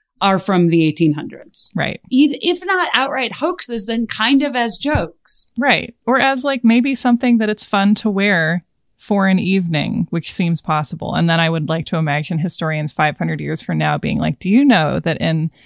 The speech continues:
Speaker 2: the twentieth century, people wore edible underwear every day?" And it was,
Speaker 1: <laughs> Yeah.
Speaker 2: and then they would eat it at the end of the day. And that was what people wore. It also occurs to me that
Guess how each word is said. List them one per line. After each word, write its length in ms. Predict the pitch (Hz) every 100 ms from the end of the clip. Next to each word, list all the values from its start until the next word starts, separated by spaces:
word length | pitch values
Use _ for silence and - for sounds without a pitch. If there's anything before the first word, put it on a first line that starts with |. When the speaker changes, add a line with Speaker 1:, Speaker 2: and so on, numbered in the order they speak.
| - _
Speaker 2:
the 80 | 185
twentieth 400 | - 190 190 190
century, 460 | 180 165 - 156
people 340 | - 190 180 202
wore 200 | 185 180
edible 340 | 165 165 165
underwear 540 | 160 160 151 147 135 147
every 280 | 165 160 170
day?" 360 | - - - 180
And 120 | 160
it 60 |
was, 120 | 160 165
Speaker 1:
<laughs> 120 | 226
Yeah. 180 | 254 196
Speaker 2:
and 140 | 160
then 80 | 165
they 140 | 170 165
would 140 | 160
eat 160 | 175 170
it 180 | - -
at 140 | -
the 100 | 165
end 160 | 165 170
of 80 |
the 80 | 170
day. 240 | 202 294 156
And 100 | 156
that 120 | -
was 120 | 175
what 80 | 190
people 240 | 196 202
wore. 200 | 220 214 - - - -
It 100 | 262 277
also 280 | 381 - 415
occurs 400 | 247 254 254 -
to 120 | 240
me 180 | 214 190
that 280 | 180 165